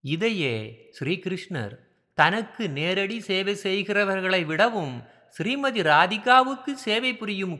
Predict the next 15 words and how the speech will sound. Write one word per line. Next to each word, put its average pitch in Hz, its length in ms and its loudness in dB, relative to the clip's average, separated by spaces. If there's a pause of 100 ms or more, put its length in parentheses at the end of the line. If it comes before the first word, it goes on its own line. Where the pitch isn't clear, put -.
கோபிகளிடம் 160 920 -2
கேட்கிறார். 139 640 -12 (640)
ஸ்ரீகிருஷ்ணர் 160 680 -4
அவர்களிடம் 165 760 0
வணங்குகிறார். 214 840 -2 (580)
"தயவு 123 360 0
செய்து 170 320 -4
உங்கள் 190 440 -4
காலடி 220 520 2
தூசியை 214 600 -6
என் 214 280 -6
தலையில் 254 440 2
மேல் 185 240 -4
வையுங்கள்" 143 680 -6 (200)
என்று. 151 400 -14